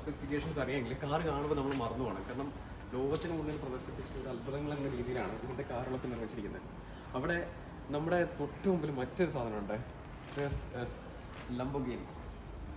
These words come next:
ഇത് കാണുമ്പോ എനിക്ക് ഓർമ്മ വരുന്നത് ജോർദൻ കൽഫോർണിയാണ്. ജോർദൻ കൽഫോർണി ഇതേപോലെ പണ്ട് നയൻറ്റീൻ നയൻറ്റീസിൽ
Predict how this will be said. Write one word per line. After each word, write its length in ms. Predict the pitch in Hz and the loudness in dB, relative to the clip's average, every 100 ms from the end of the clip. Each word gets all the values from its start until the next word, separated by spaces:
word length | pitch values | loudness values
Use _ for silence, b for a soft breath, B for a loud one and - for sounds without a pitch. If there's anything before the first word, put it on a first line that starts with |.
| - - - | -8 -8 -2
ഇത് 80 | 165 | 0
കാണുമ്പോ 260 | 175 165 175 | 2 2 2
എനിക്ക് 160 | 165 147 | 0 2
ഓർമ്മ 160 | 135 147 | 0 2
വരുന്നത് 320 | 143 113 113 120 135 | 0 -4 -6 -6 -2
ജോർദൻ 280 | 131 147 143 | -2 0 -2
കൽഫോർണിയാണ്. 500 | 131 139 135 123 - - - - 120 | -2 -4 -4 -4 -4 -6 -10 -10 -6
ജോർദൻ 200 | 123 139 | -6 -4
കൽഫോർണി 320 | 143 - 139 135 | -6 -4 -2 0
ഇതേപോലെ 340 | 135 139 135 131 | 0 2 0 0
പണ്ട് 140 | 120 123 | -4 -2
നയൻറ്റീൻ 260 | 120 117 131 | -2 0 0
നയൻറ്റീസിൽ 380 | 127 131 127 | 0 -2 -2